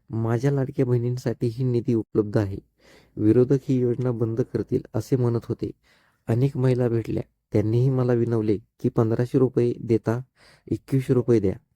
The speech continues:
मी त्यांना नाही म्हटलो नाही.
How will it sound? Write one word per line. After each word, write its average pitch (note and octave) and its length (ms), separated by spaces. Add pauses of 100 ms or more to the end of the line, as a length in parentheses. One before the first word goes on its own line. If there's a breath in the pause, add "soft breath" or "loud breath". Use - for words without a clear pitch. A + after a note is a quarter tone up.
(360 soft breath)
मी A#2 280
त्यांना B2 420 (840)
नाही A2+ 360
म्हटलो B2 320
नाही. G2+ 240